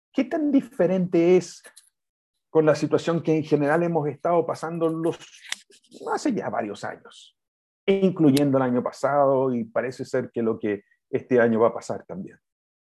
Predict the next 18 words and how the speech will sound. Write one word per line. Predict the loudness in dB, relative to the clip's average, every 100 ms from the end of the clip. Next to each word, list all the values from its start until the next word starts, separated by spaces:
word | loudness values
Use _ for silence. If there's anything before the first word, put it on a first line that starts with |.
| _ _ _ _ _ _ _ _ _ _ _ _ _ _ _ 2
Cuando | 6 6
llegamos | 6 6 4 2 -4 -10
un | -6 0
poco | 0 2
más | 0 2
adelante | 2 4 2 0
en | -2
Isaías, | -2 -2 -2
en | -6
el | -6
capítulo | -6 -4 -2 -2
cinco, | -4 -8 -6 0
verso | 2 2 -2
veinte, | 0 -2 -2 -4
Isaías, | -2 -2 2 2 0 -2
el | -4
profeta, | -2 -2 -2 0 0
describe | -2 -6 -4 0 0 -2